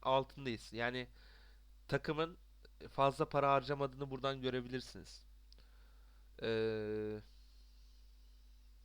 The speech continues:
gibi gibi bir, birçok şey var burada. Alabilirsiniz. İstatistiklerimiz var. Bunlar oynadıkça artık ortaya çıkacak. Ve kıyaslamız var. Ee, bu az önceki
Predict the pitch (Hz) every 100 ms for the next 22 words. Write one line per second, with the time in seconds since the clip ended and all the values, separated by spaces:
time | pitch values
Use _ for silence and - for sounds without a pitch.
0 | - - 240 233 196 139 160 - - 175
1 | - 127 - 139 117 95 110 120 151 -
2 | - - - - - - - 156 147 113
3 | - 110 170 - 170 - - - 180 170
4 | 170 123 123 127 123 139 127 131 139 139
5 | - 113 101 - - - - - - -
6 | - - - - - - - - - -
7 | - - 196 196 - 107 - - 110 156
8 | - - - - - - - 185 190 214
9 | 190 - 196 175 127 120 147 - - -
10 | - - - - - - 123 113 110 107
11 | 104 104 104 110 139 156 165 160 160 156
12 | 160 160